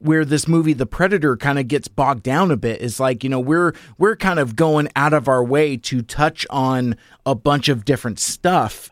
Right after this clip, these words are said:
uh, that have happened in some of the other sequels. And, uh, one of the things that, well, I,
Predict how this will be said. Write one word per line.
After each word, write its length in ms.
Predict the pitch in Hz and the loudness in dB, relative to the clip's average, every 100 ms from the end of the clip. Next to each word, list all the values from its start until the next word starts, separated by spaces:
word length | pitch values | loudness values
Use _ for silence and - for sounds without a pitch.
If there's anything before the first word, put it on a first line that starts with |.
| - | -4
uh, 220 | 135 123 | -2 -2
that 180 | 127 127 | -2 -4
have 140 | 117 | -4
happened 420 | 135 135 139 131 | -4 -2 -2 -4
in 220 | 110 127 | -4 -4
some 200 | 120 139 | -4 -4
of 60 | 127 | -4
the 140 | 127 | -2
other 160 | 123 113 | -4 -4
sequels. 720 | - 214 214 143 113 107 - _ - - _ - | -6 -6 -2 -2 -2 -6 -10 _ -20 -20 _ -2
And, 760 | 156 156 151 147 147 147 120 - | 0 2 4 4 2 0 -4 -4
uh, 320 | 151 147 143 | 0 2 2
one 380 | 139 135 143 170 | 0 -2 0 2
of 120 | 180 | 2
the 120 | 151 151 | 2 0
things 440 | 165 156 156 127 | 0 0 -2 0
that, 220 | 147 143 | 2 2
well, 160 | 180 190 | 2 2
I, 120 | 175 | 2